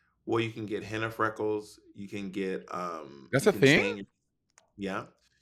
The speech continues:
Speaker 1: You can stain
Speaker 2: What?
Speaker 1: your skin. Yeah.
Speaker 2: Oh,
Speaker 1: You can
Speaker 2: shit.
Speaker 1: st-,
Speaker 2: Look at
Speaker 1: you can
Speaker 2: you.
Speaker 1: stain your, you can stain your skin with other products as well. Like, I mean, henna is just, is a stain, but yeah, you, you can
Speaker 2: <clears throat>
Speaker 1: stain your product, your skin with lots of products that, that aren't, like, forever and ever and ever.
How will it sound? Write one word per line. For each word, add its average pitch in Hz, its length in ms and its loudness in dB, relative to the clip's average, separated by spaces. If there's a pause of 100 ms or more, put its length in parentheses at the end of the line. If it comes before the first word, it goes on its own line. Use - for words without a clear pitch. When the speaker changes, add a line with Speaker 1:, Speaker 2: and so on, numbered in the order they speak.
(160)
Speaker 1:
You 110 100 -8
can 123 180 -2
stain 131 220 8
Speaker 2:
What? 698 120 10
Speaker 1:
your 120 140 0
skin. - 260 -10 (840)
Yeah. 92 360 -8 (440)
Speaker 2:
Oh, 156 160 6 (180)
Speaker 1:
You 113 100 -6
can 196 200 2
Speaker 2:
shit. - 0 -
Speaker 1:
st-, 78 140 -4 (360)
Speaker 2:
Look 135 140 0
at - 120 -2
Speaker 1:
you 302 100 2
can 339 140 2
Speaker 2:
you. - 0 -
Speaker 1:
stain 131 340 0
your, 127 140 -4 (320)
you 120 100 -4
can 127 160 -2
stain 135 360 2
your 131 120 0
skin 117 300 -2
with 107 120 0
other 120 340 4
products 95 460 2
as 95 120 -12
well. 95 520 4 (280)
Like, - 260 -6
I - 20 -4
mean, 110 140 2
henna 113 160 0
is 95 80 -2
just, - 280 -12
is 95 160 -4
a 92 80 -6
stain, 92 480 -2
but 98 120 -6
yeah, 98 80 -4
you, 92 340 -10
you 120 100 -6
can 123 120 -6
Speaker 2:
<clears throat> - 0 -
Speaker 1:
stain 120 240 0
your 113 100 -2
product, 104 300 0
your 107 100 -2
skin 104 220 -6
with 101 100 -4
lots 110 240 2
of - 60 -18
products 90 340 -4
that, - 340 -12
that 101 120 0
aren't, 95 240 4
like, 90 260 -8
forever 87 460 -2
and 85 120 -8
ever 85 260 -8
and 85 80 -10
ever. 78 340 -8